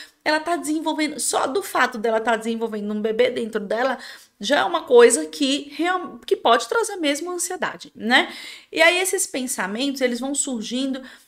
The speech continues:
e vão também desencadeando outros fatores, sensações.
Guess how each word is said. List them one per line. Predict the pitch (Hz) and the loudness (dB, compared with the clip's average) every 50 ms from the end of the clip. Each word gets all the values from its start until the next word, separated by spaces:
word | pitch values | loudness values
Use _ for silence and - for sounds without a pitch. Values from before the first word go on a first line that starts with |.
| _ _ _ | _ _ _
e | - 330 370 359 | 2 4 4 4
vão | 302 285 311 311 - - 466 466 | 4 4 4 4 4 4 0 -4
também | - 392 320 277 269 302 302 302 | -4 -4 -4 -2 0 0 0 0
desencadeando | 277 277 254 262 285 269 - - 240 220 208 202 233 269 277 277 262 - - - | -2 -2 -2 -2 -2 -4 -2 -2 -2 -2 -2 -2 -4 -2 -2 -2 -4 -4 -2 0
outros | - 311 370 415 440 440 427 440 - - 269 254 | 2 2 4 6 6 4 4 2 -2 -8 -8 -8
fatores, | - - - 254 277 - _ 208 180 170 165 170 196 - - - - - - - | -8 -8 -8 -10 -10 -10 _ -8 -8 -6 -6 -8 -10 -12 -12 -14 -18 -18 -18 -10
sensações. | _ - - - 240 233 240 240 - 277 302 302 - - - 277 269 262 262 254 247 247 247 254 254 - - - | _ -4 -2 0 0 -2 -2 -2 -2 -4 -4 -4 -4 -4 -4 -2 0 2 2 2 2 0 0 0 0 0 -2 -2